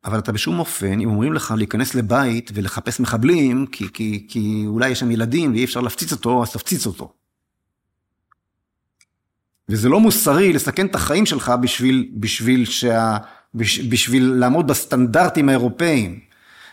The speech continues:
כדי שמישהו שם למעלה יוכל, אה, לטוס ללונדון אחרי המלחמה. לא, זה לא מוסרי. ממש לא מוסרי,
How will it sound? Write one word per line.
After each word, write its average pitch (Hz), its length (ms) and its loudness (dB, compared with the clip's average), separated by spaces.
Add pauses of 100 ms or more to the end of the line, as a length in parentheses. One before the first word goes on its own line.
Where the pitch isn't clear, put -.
(100)
כדי 123 180 2
שמישהו 175 340 2
שם 156 160 0
למעלה 147 420 2
יוכל, 147 480 0
אה, 127 340 0
לטוס 123 360 -4
ללונדון 135 520 2
אחרי 107 200 -8
המלחמה. 95 420 -8 (680)
לא, 151 200 2
זה 123 100 2
לא 147 80 2
מוסרי. - 360 -4 (1900)
ממש 123 360 2
לא 131 80 0
מוסרי, - 440 -2